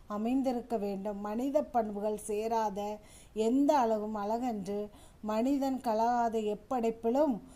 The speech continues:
உயிர்ப்பில்லை அப்படின்னு சொல்றாரு. திரும்ப ஒருக்க பொருள் சொல்றேன், கவனி. "கலை உலக படைப்பாளர்களே, மண்ணின் அழகு அழகு சேர்ப்பவர்களே, உங்களுக்கு ஒரு மனித சமுதாயத்தின்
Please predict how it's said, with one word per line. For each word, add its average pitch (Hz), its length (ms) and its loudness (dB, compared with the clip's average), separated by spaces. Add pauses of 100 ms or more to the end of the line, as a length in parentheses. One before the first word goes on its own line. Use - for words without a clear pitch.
(180)
உயிர்ப்பில்லை 220 920 2
அப்படின்னு 196 400 -4
சொல்றாரு. 190 400 -4 (580)
திரும்ப 262 400 2
ஒருக்க 226 320 -2
பொருள் 226 480 -2
சொல்றேன், 220 500 -4
கவனி. 233 540 -2 (3000)
"கலை 247 340 4
உலக 285 480 0
படைப்பாளர்களே, 220 1080 -4 (420)
மண்ணின் 269 580 2
அழகு 233 420 -2
அழகு 220 420 -2
சேர்ப்பவர்களே, 208 840 -4 (360)
உங்களுக்கு 233 560 -2
ஒரு 240 200 0
மனித 226 460 -4
சமுதாயத்தின் 214 1040 -2